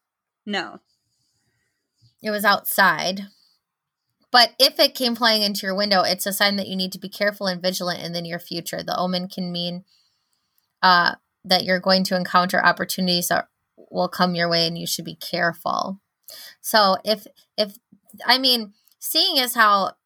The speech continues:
Speaker 2: they were so bad with, like, all clues and symbolism in this entire movie, I don't know if I wanna give them credit for, like, this.
Speaker 1: Yeah.
Speaker 2: Um, but if they meant it that way,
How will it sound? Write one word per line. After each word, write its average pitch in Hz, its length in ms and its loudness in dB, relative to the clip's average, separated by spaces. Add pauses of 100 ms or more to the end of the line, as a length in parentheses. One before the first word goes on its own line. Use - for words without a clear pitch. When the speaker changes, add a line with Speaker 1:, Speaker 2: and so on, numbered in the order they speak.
Speaker 2:
they 202 200 -4
were 196 120 0
so 208 300 4
bad 185 340 6
with, 175 220 -4
like, 170 340 -2
all 180 440 6
clues 202 440 0
and 196 180 2
symbolism 202 720 2
in 170 140 -4
this 170 220 -2
entire 175 360 -2
movie, 180 400 2
I 180 120 6
don't 185 120 4
know 175 100 4
if 175 100 2
I 180 80 6
wanna 175 220 2
give 175 180 0
them 175 180 -4
credit 170 500 2
for, 180 140 0
like, 170 320 0 (240)
this. 180 640 2 (180)
Speaker 1:
Yeah. 185 400 -2 (220)
Speaker 2:
Um, 202 640 2 (1120)
but 175 640 2 (800)
if 233 180 -4
they 233 120 2
meant 226 300 0
it 208 120 0
that 180 200 4
way, 170 380 2